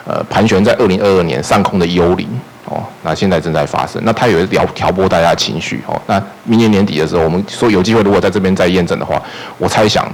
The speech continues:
哦，你会发现它就是幽灵，它，它也不会落地，它就在天空盘旋，盘旋时间到，它就消失了。什么东西呢？叫停滞性通膨。好，我们觉得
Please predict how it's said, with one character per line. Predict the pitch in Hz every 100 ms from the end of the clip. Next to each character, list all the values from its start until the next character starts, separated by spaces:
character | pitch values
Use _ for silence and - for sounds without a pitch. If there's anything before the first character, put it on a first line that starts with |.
| -
哦， | -
你 | 80
会 | 104
发 | 101 92
现 | 90
它 | 87
就 | 90
是 | 85
幽 | 73 71 73
灵， | - -
它， | - -
它 | -
也 | 107
不 | - 80
会 |
落 | 78 82 -
地， | - -
它 | 92
就 | 92
在 | 92 - - - -
天 | 95
空 | 92 92
盘 | 80 76
旋， | 85
盘 | 85 87
旋 | 87
时 | -
间 | 82
到， | 90 80
它 | 80
就 |
消 | 78 - 78
失 | - -
了。 | - - - - -
什 | 90
么 |
东 | 95 98
西 | 101
呢？ | 92 80 - - - - - - - - - -
叫 |
停 | 107 92
滞 | 180
性 | 160
通 | - -
膨。 | - - - - - - -
好， | - - -
我 |
们 | 107
觉 | 117
得 | 127